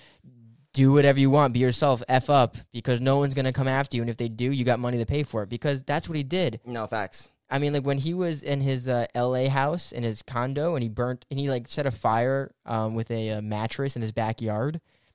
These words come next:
Speaker 1: and, like, the swat team came.
Speaker 2: Oh, I saw that, and they
Speaker 1: Remember
Speaker 2: all came,
Speaker 1: that?
Speaker 2: they
Speaker 1: That
Speaker 2: put
Speaker 1: was,
Speaker 2: it,
Speaker 1: like,
Speaker 2: yeah.
Speaker 1: two years ago.
Speaker 2: Yeah.
Speaker 1: And the, and, like, his,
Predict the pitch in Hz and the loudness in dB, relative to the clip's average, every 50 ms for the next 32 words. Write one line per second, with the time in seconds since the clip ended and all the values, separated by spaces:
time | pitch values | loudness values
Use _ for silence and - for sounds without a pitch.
0 | _ - - 127 123 123 117 - 120 110 - - 123 113 117 - - - - 143 | _ -8 -6 -2 -2 -2 0 0 -2 -2 -2 0 2 2 2 2 2 -4 -4 -2
1 | 143 151 147 - 156 147 151 160 180 202 220 _ _ _ - 143 156 160 156 139 | -2 -2 -2 0 0 0 0 0 -2 -4 -6 _ _ _ -2 2 2 2 2 2
2 | - - 170 160 151 143 117 - 156 151 156 160 165 175 190 202 233 247 233 254 | 2 2 4 4 4 4 4 4 4 4 4 4 4 4 4 4 2 2 2 2
3 | - 262 233 226 - 143 165 190 196 - 180 160 104 107 - 170 175 156 127 127 | 2 2 2 2 4 4 4 4 4 4 2 2 0 0 -2 -2 0 2 2 2
4 | 139 147 165 175 190 196 202 214 220 - - 101 95 82 64 71 98 _ - 139 | 0 0 0 0 2 2 2 0 -2 -4 -8 -8 -6 -6 -8 -10 -14 _ -2 0
5 | 143 143 139 135 139 139 - 147 139 135 135 131 - 131 117 | 2 2 4 4 2 2 2 2 0 2 0 0 0 -2 -6